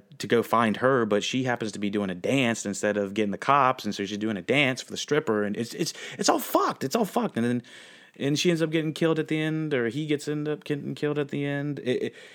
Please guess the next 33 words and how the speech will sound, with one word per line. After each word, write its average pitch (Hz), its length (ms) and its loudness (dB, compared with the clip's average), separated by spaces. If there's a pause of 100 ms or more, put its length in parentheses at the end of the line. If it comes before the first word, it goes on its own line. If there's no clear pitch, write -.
(140)
it's, - 360 2 (1160)
it's - 300 0
not 143 480 2 (680)
an 120 140 4
interesting 104 460 -2
story, 98 320 0
but 95 160 -2
it's, - 440 -6
it's - 220 -6
got 98 240 -2
some 95 300 -6 (120)
interesting 95 440 -8
visual 92 300 -8
flair. - 360 -12 (400)
Um, 107 560 2 (380)
number 135 240 2
four, 120 340 2
Suits. 117 600 0 (580)
Um, 104 540 2 (220)
a 123 40 4
lot 214 160 4
of 302 60 2
people 240 200 6
like 185 200 6
Suits - 280 2
a 104 40 4
lot 95 200 2
better. 98 160 0
It 98 140 0
was 113 140 0
like 117 220 0
aliens, 113 640 0
uh, 101 500 -2